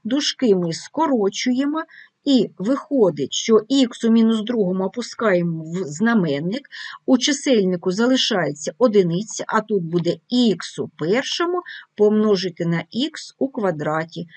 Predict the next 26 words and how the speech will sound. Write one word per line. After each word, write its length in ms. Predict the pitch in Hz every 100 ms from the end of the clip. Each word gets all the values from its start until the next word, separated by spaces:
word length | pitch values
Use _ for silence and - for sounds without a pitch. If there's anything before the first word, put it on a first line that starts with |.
| -
Тоді 240 | - 370 440
ми 140 | 262 202
будемо 360 | 233 196 175
мати 380 | 175 160 160 - -
один 680 | 220 214 151 202 226 196 170
поділене 680 | 170 180 170 190 170 139 143
на 140 | 143 - -
ікс, 380 | 311 - - -
один 520 | 233 247 208 247 202
додати 480 | 170 175 151 143 -
два, 320 | 143 160 285 359 - -
це 140 | - 349
буде 260 | 415 254
третя 500 | - 190 277 285 135
степень. 560 | 139 - 151 156 156 165 - -
Отже, 260 | 415 403 226
ми 100 | 202
з 100 | 190
вами 400 | 202 214 196 185 - -
записали. 560 | 175 214 220 214 156 180
Може 420 | 208 381 381 311
бути 500 | 196 226 320 - 294
ще 300 | - - 254
записана 760 | 220 208 - 311 - 269 233
відповідь 600 | 202 269 311 - 262 233
як 140 | 208